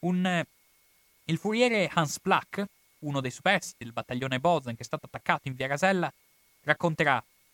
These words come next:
"La rappresaglia delle fosse ardeatine fu fatta nel massimo rispetto della legge. Alla fine rimasero soltanto ebrei,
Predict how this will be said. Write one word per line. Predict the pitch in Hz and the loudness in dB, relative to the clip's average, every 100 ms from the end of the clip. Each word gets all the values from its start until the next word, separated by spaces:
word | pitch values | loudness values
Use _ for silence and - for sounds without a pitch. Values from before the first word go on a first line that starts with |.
| _ _ _ _ | _ _ _ _
"La | 117 | 0
rappresaglia | 131 135 156 185 208 196 | 2 4 6 6 6 6
delle | 180 | 4
fosse | 165 202 202 180 | 4 2 2 2
ardeatine | 170 165 156 233 254 233 _ _ _ _ | 4 4 2 0 -2 -6 _ _ _ _
fu | - 147 | -8 2
fatta | 196 220 - | 4 6 6
nel | 190 175 | 4 4
massimo | 214 - 208 202 | 2 0 0 0
rispetto | 190 - 196 180 | 2 2 2 2
della | 180 | 2
legge. | 196 170 135 113 - _ _ _ _ | 4 2 -2 -10 -12 _ _ _ _
Alla | 139 160 | 6 6
fine | 262 311 294 - _ | 4 0 -2 -6 _
rimasero | 151 165 196 175 185 | 0 4 4 4 0
soltanto | 175 170 202 190 185 170 | 0 2 4 4 2 4
ebrei, | 185 190 233 143 | 4 6 4 4